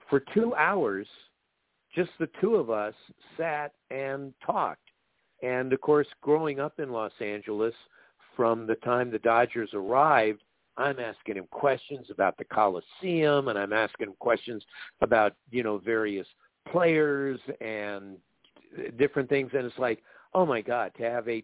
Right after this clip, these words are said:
two-hour, uh, audience with Vin Scully, uh, was,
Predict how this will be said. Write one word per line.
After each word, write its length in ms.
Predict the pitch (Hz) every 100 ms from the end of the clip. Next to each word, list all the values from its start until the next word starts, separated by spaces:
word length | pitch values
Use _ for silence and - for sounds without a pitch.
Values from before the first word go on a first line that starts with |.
| -
two-hour, 720 | 196 202 - 131 143 135 120 - _ _ _ _ _ -
uh, 180 | 117 117 -
audience 560 | 131 143 127 101 92 - - _ _ -
with 300 | 113 113 107 _ 107 110
Vin 200 | 139 143
Scully, 540 | - 131 131 104 90 - _ _ _ _ -
uh, 360 | 101 95 95 -
was, 460 | 113 117 107 104